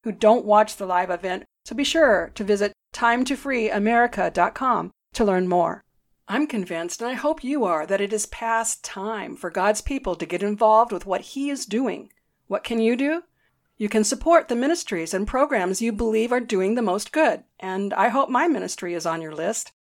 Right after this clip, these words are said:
Each week, I seek to encourage and equip you to experience the victorious life Christ died to provide us.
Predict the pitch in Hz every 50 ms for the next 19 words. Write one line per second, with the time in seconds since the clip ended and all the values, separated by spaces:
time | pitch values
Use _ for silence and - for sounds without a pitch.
0 | _ _ _ _ _ - 294 311 302 - - 294 311 339 330 - 233 220 214 -
1 | 285 285 - - 277 247 240 - - 269 247 247 240 233 247 220 214 214 - -
2 | - 254 254 247 208 165 156 143 - - - - 220 214 214 - - - 269 269
3 | 269 269 262 - 214 196 202 - - - - 294 294 302 302 285 269 - 214 185
4 | 190 185 180 190 - - - - 226 220 233 233 226 220 196 - - 233 247 254
5 | 202 170 175 180 - 202 208 208 208 247 247 269 233 - - - - - -